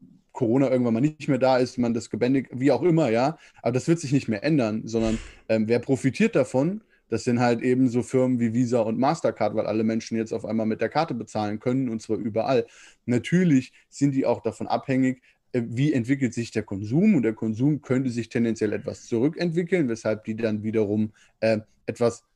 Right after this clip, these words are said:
gebeutelt werden sein könnten, wie auch immer, weil sie ja pro Transaktion ja dann Geld bekommen und wenn die Transaktionen einfach geringer sind und vielleicht zwar mehr Transaktionen sind, aber eben geringer, ähm, verdienen sie am Ende unterm,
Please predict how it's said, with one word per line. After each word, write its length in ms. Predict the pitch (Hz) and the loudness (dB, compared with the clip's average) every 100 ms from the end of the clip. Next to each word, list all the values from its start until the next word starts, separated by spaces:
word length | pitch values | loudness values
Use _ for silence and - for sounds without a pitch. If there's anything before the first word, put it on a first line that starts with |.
| - | -8
gebeutelt 560 | 110 127 151 165 139 | 0 4 6 4 2
werden 640 | 131 139 139 139 127 - - - - | 4 4 4 -2 -6 -12 -20 -20 -4
sein 300 | 135 139 139 | 2 2 2
könnten, 460 | 151 170 180 160 | 2 2 4 2
wie 100 | 131 | 4
auch 140 | 131 - | 2 2
immer, 300 | 156 170 175 - - | 0 0 -2 -12 -2
weil 160 | 120 | 0
sie 100 | 117 | 2
ja 80 | 120 | 0
pro 260 | 117 135 131 | 0 0 0
Transaktion 760 | - 127 - 110 - 139 170 | 2 -2 -2 -10 0 2 4
ja 80 | 175 | 2
dann 160 | 151 143 | 0 2
Geld 240 | 147 151 | 0 0
bekommen 340 | 147 - 151 135 | -4 -2 0 0
und 140 | 117 | 0
wenn 180 | 120 117 | 0 0
die 120 | 117 | -4
Transaktionen 580 | 117 113 113 - 127 120 | -4 -2 -2 -2 -4 -4
einfach 220 | 110 113 | -6 -8
geringer 420 | 107 107 143 156 | -6 -2 0 0
sind 240 | 143 160 135 | 0 0 -2
und 100 | 110 | -6
vielleicht 360 | 110 107 - | -4 -4 -6
zwar 240 | - 101 - | -14 -14 -8
mehr 240 | 107 135 | -2 -2
Transaktionen 640 | - 160 143 135 - 139 | 0 -4 -2 -6 -4 -2
sind, 100 | 123 | -2
aber 160 | 107 92 | -4 -4
eben 180 | 98 101 | -4 -4
geringer, 420 | 101 127 151 160 - - _ | -2 0 0 -2 -14 -20 _
ähm, 180 | 113 110 _ _ | -2 -2 _ _
verdienen 400 | - 113 135 185 | -4 0 4 4
sie 120 | 185 185 | 4 0
am 140 | 175 | 0
Ende 220 | 165 175 | 0 2
unterm, 440 | 170 165 170 170 | 0 2 2 2